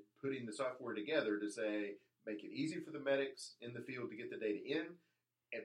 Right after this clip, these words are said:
but make sure that it's data that can come out and be useful." Uh,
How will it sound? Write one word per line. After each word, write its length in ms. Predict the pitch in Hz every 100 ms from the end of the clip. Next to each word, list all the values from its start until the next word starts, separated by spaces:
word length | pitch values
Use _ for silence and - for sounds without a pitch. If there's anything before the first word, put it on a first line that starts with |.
| -
but 200 | 113 113
make 200 | 117 -
sure 300 | - 139 131
that 80 | 110
it's 160 | 107
data 240 | 113 107 107
that 200 | 104 -
can 100 | 98 -
come 140 | 107
out 220 | 113 110
and 100 | 101
be 140 | 92 92
useful." 400 | 123 123 - - _ _ _ _ _ _ _
Uh, 280 | 104 107 98